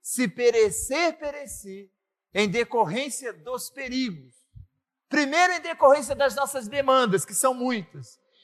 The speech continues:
E não vamos deixar de atendê-las. Ainda que se perecer, pereci.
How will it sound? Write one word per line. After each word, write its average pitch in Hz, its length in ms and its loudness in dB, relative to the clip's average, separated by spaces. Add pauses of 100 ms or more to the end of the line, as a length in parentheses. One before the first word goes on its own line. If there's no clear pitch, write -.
E 294 120 4
não 311 320 6
vamos 339 400 6
deixar 330 680 8
de 339 80 -2
atendê-las. 240 1000 -4 (420)
Ainda 240 560 0
que 233 440 -18 (480)
se - 200 -8
perecer, 185 540 -8
pereci. 165 640 -20